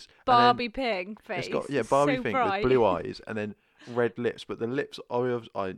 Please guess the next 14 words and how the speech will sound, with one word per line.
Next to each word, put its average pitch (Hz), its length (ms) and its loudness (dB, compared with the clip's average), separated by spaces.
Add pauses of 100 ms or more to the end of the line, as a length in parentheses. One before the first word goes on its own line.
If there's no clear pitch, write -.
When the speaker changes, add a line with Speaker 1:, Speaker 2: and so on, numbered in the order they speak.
(320)
Speaker 1:
still 104 340 -8
clearly 98 380 -6
and 92 100 -12
very 95 360 -8
special 95 540 -10
and 95 140 -10
just 95 180 -14
drawn, 104 300 -8
like, 95 140 -12
a 104 40 -4
droopy 107 540 -8
lip 110 220 -6
on 123 120 -6
it. - 140 -10